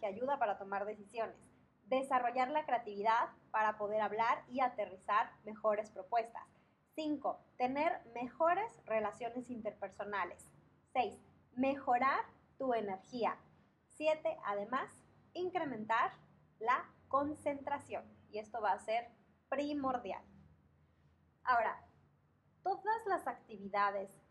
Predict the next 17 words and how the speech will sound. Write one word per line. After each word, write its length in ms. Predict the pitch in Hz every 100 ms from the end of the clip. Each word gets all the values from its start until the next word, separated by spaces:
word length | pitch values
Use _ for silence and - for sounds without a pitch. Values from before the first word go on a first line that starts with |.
| _ -
que 120 | 220
realizas 800 | 190 185 202 233 - 175 - - _
después 420 | - 226 - 262 254
de 80 | 220
una 280 | 233 226
buena 440 | 196 208 233 233 226
noche 360 | 226 208 - 170
de 140 | 175
descanso, 680 | 196 - 262 247 233 185 - _ _ _ _ _
un 160 | 262 262
descanso 440 | 214 - 233 214
reparador, 680 | 202 196 - 180 170 202 - - _ _ _ -
estarán 360 | 269 320 359 392
bajo 160 | 403
un 120 | 349
efecto 360 | 349 320 320 320
positivo. 540 | 240 247 - 220 185